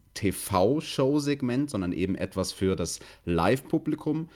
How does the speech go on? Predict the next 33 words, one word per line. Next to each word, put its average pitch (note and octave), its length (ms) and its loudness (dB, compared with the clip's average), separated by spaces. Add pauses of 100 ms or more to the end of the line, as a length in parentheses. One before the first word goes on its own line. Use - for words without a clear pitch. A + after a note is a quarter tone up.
(160)
für G#2 180 0
zwischendrin, G#2 880 0
dafür A#2 320 2
war G#2+ 160 0
es E2 160 -6
gut, G#2 320 -2
weil E2+ 160 -2
sie F#2 140 0
halt F2+ 180 -4
einfach A#2+ 380 0
so A2+ 320 0
Heat B2 240 -2
gezogen A#2+ 420 -2
hat, A2+ 220 -2 (320)
wie G#2 160 2
man B2 160 4
es G#2 180 -4
bei - 160 -4
einer F2 300 -2
Hausshow F#2 400 0
macht. F2 480 -2 (480)
Ähm, G2+ 360 2
also E2 200 -2
so F2 220 -2
klassische F2+ 840 0
Cheap, - 500 -2 (160)
Cheap - 240 -4
Heat-Sachen, G2+ 840 2
wo E2+ 120 -2
man E2 180 -2
die D#2 140 -4
Ha-, F#2 180 0
äh, E2+ 300 -2